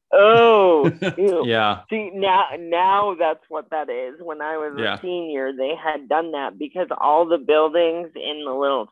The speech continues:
Speaker 1: towns were so, I tried to find the history on, like, the town I was in.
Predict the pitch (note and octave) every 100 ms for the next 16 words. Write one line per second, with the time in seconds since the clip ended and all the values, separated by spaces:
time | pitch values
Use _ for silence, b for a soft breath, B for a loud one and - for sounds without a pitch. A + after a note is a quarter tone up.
0 | C#3 A#2 C#3+ D#3+ F3 _ _ _ _ _
1 | _ _ _ _ _ _ _ _ _ D3+
2 | E3 F3 - F#3+ - A#2+ D3 F#3 E3+ D#3
3 | - F#3+ D#3+ E3+ F#3 - F3+ D#3 D3+ -
4 | F3 F3 - C#3+ C#3+ A2+ A2 D3+ D3 C#3+
5 | C#3 B2+ A#2+ - - - C#3+ C#3 E3 E3+
6 | F2+ A2 E2 F#2